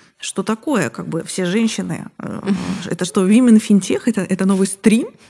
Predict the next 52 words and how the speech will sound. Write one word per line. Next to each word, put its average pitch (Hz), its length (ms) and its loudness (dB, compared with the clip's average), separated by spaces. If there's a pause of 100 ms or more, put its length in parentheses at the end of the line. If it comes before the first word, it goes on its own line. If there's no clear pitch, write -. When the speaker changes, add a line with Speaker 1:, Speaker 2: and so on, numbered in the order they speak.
(400)
Speaker 1:
Мы 185 340 -6
как 185 140 -12
бы, 180 240 -6
ну, 214 140 2
мы 196 240 2
действительно 220 320 0
развернули, 202 480 2
действительно 190 400 -2
там 180 160 -4
как 175 160 -8
бы, 175 140 -2
ну, 170 260 -2 (420)
н-, 196 280 2
на 196 260 2
одном 220 300 4
из 208 80 -4
слайдов 277 420 0
все - 160 -2
ключевые 220 480 0
лица, 349 300 -2
все, 226 360 2
Speaker 2:
<laughs> - 0 -
Speaker 1:
все, 254 300 2
все 254 240 0
женщины. 190 480 2
Мы 226 140 4
не, 240 180 0
не 262 140 4
то 349 80 0
чтобы 262 200 2
это 254 120 0
было 233 200 4
специально, 339 480 0
это 233 120 -2
просто 220 240 -4
ка-, 220 100 -4
так, 226 240 -4
так 240 180 -4
случилось, 330 520 2
и 220 40 0
так 262 160 2
действительно 220 500 2
и 190 80 4
есть, 247 300 2
вот 208 120 0
конкретно 202 460 2
в 180 40 0
этом 175 220 0
проекте, 294 400 -2
там 240 160 0
вот 180 200 -4
все, 214 300 -4